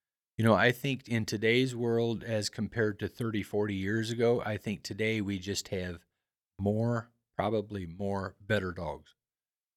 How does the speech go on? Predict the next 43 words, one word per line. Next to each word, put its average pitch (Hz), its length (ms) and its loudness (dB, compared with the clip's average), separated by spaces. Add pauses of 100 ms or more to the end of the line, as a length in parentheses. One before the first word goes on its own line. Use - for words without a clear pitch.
Uh, 82 280 -2 (500)
and, 90 380 -4 (180)
uh, 87 240 -8 (840)
there, 104 220 4
there's 104 300 -4
a 107 40 -2
lot 98 200 2
of 98 100 -4
good 104 140 0
hounds 87 360 -4
out 82 220 -12
there. 85 180 -6
So, - 140 -2
you 98 60 2
know, 95 100 0
so 95 160 0
winning 117 380 2
your 117 160 0
cast 92 440 0
against, 92 460 -6
uh, 85 220 -6 (520)
against 92 380 0
in, 98 220 -2
in 98 180 -8
that 98 240 -6
champion 98 420 -4
division, 92 440 0
whether 90 240 -4
it's, - 160 -6 (100)
whether 98 220 -4
you're 92 180 -2
a 87 60 -4
champion 98 440 -2
or 90 160 -4
you're 87 260 -4
a 87 60 -10
grand, 87 540 0 (500)
that's 120 140 2
pre-, - 220 -6
can 135 140 -2
be 135 120 -2
pretty 147 260 -2
tough. - 380 -4